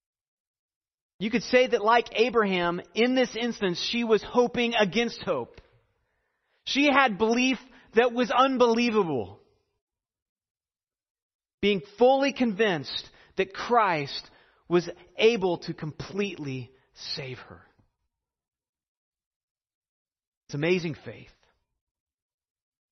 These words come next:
And notice how Mark emphasizes this word touch. "If I only touch him,"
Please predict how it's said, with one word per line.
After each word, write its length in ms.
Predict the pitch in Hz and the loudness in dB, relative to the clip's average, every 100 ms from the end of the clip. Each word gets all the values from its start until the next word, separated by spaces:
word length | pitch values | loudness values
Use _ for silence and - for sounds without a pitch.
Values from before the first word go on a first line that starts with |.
| _ | _
And 120 | 151 156 | -4 0
notice 300 | 202 240 - | 0 0 -4
how 160 | 214 | -4
Mark 320 | 185 180 180 - | 0 0 0 -4
emphasizes 600 | 170 185 175 151 139 131 | -10 -6 -2 -2 -4 -10
this 220 | 147 143 | -10 -12
word 320 | - 143 143 131 _ _ - | -10 -8 -8 -12 _ _ -16
touch. 440 | - 170 - - - _ _ _ | -10 -8 -8 -14 -16 _ _ _
"If 80 | |
I 160 | 151 151 | -6 -6
only 480 | 185 202 196 185 147 - _ _ _ _ | -6 -6 -4 -6 -6 -12 _ _ _ _
touch 280 | - 180 - - | -12 -10 -8 -10
him," 280 | 120 110 98 | -14 -16 -18